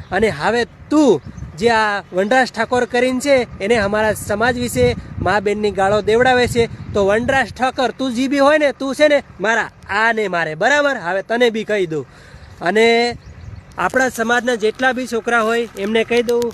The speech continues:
કે જે આર કે ઠાકોર હતો, જે એને કાલ માફી માંગી હતી, એ ભાઈને આપણે કંઈ કહેવાનું નથી થતું. જે બી પ્રોબ્લેમ છે, હવે આ વનરાજ ઠાકોર આપણા સમાજ વિશે ગાળો બોલે છે, તો હવે આપણે એનેથી પ્રોબ્લેમ છે. તો તમે ખાસ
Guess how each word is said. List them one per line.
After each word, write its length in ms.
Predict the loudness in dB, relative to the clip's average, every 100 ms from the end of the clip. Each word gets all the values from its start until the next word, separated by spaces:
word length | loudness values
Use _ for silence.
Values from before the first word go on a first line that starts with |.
| -8 -2
કે 120 | 0 2 -2 -6 -8
જે 120 | 0 2
આર 200 | 2 -2
કે 140 | -2
ઠાકોર 340 | -4 -4 -4 -4
હતો, 220 | -2 -2 -2 -4 -10 -2
જે 120 | 0
એને 120 | 0
કાલ 220 | 0 0
માફી 300 | 0 -2 -2
માંગી 320 | -2 -2 -2 -2
હતી, 220 | -4 -4 -6 -2
એ 140 | 0
ભાઈને 320 | 2 2 2
આપણે 320 | 0 -2 -4
કંઈ 240 | -2 -2 -2
કહેવાનું 420 | -2 -2 -2 -2 -2
નથી 200 | -4 -2
થતું. 340 | -2 2 0 0 -10 -16 -4
જે 160 | -2
બી 160 | 0 -2 0
પ્રોબ્લેમ 400 | 2 4 2 2
છે, 120 | 0
હવે 280 | 2 0 0 -2 -8 -8
આ 120 | -4
વનરાજ 400 | -2 0 0 -2
ઠાકોર 380 | -4 -4 0 2
આપણા 560 | 0 -6 -10 -4 -4 -4
સમાજ 260 | -4 -2 -2
વિશે 240 | -2 -4 -2
ગાળો 260 | 0 0
બોલે 220 | 0 0 2
છે, 140 | 0 -4 -10 -6
તો 60 | -2
હવે 300 | 0 2 0
આપણે 300 | 0 -4 -6 -8 -2
એનેથી 380 | 2 4 2 -4 -4
પ્રોબ્લેમ 280 | -2 -2 -2
છે. 180 | -6 -6 -10 -10 -10 -6
તો 100 | -2
તમે 280 | 0 2 2 0 -8
ખાસ 440 | -4 0 0 -2